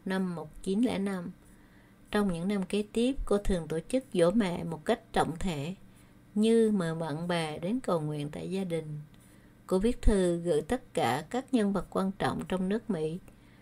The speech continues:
để xin lập một ngày tưởng nhớ các bà mẹ. Tiểu bang nơi cô đang sống đã chấp nhận đề nghị năm một nghìn chín trăm mười ba. Và ngày mười tháng năm ấy, Quốc hội Hoa Kỳ cũng thông qua đề nghị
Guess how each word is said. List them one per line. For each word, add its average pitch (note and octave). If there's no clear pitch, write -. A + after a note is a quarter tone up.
để E3+
xin A#3
lập F#3
một E3+
ngày D#3+
tưởng E3+
nhớ A3
các D4+
bà F#3
mẹ. C#3+
Tiểu D#3+
bang F#3+
nơi F3
cô F#3
đang F3+
sống G3
đã -
chấp -
nhận D#3+
đề D#3+
nghị D#3
năm F#3+
một D#3
nghìn D#3
chín A3
trăm F#3+
mười D#3+
ba. E3
Và F3
ngày F3
mười E3+
tháng B3+
năm A#3
ấy, A3
Quốc B3
hội D3+
Hoa F#3+
Kỳ E3
cũng E3
thông G3+
qua F#3+
đề E3+
nghị D#3